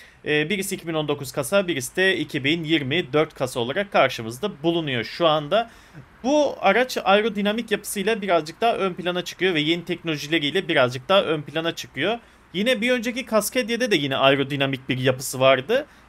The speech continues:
O aerodinamik yapısının üstüne birazcık daha aerodinamik yapı katarak böyle bir tırı,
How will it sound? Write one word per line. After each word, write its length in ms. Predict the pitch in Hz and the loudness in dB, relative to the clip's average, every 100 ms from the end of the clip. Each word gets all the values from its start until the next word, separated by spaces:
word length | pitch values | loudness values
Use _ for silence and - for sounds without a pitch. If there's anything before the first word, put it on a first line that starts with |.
| - | -2
O 120 | - | 4
aerodinamik 640 | 247 247 214 226 233 220 | 4 4 -2 -2 -2 0
yapısının 400 | 220 214 196 220 | -2 -2 -6 -4
üstüne 340 | 214 - 254 233 | -4 -6 -6 0
birazcık 400 | 226 220 208 233 | 0 0 -2 0
daha 100 | 196 | 2
aerodinamik 580 | 180 175 180 185 180 | 2 0 -4 -6 -2
yapı 380 | 185 185 190 190 | -4 0 -2 -2
katarak 540 | - 175 175 214 233 196 | -2 0 2 2 0 0
böyle 320 | 208 143 151 | 2 2 0
bir 200 | 233 220 | -4 -4
tırı, 380 | - 175 226 | -2 0 0